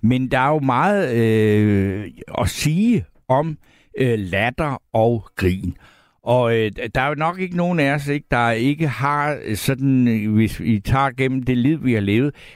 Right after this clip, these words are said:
kan, der ikke kan huske nogen sådan særlig gode grin. Og, øh, og der, der er jo også noget med, at hvis man virkelig griner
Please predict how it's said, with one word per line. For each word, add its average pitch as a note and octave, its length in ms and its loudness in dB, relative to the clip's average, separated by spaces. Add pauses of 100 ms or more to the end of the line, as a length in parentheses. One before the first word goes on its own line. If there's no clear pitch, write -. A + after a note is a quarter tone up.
(120)
kan, A#2 400 -2
der A#2 60 2
ikke C3 240 -2
kan C#3+ 160 -2
huske C3 500 0
nogen G#2+ 260 0
sådan A2+ 220 -2
særlig D#3+ 640 -2
gode A2+ 340 0
grin. G2 420 0 (960)
Og, B2+ 440 2
øh, A2 220 0 (180)
og C3 140 -2
der, D3+ 140 0
der D3 140 -2
er D3+ 80 0
jo E3+ 140 0
også E3 160 -4
noget F3+ 140 0
med, D#3+ 180 2
at A2 240 -2
hvis A2+ 220 -2
man C#3 280 -2
virkelig E3+ 640 0
griner A#2 420 -2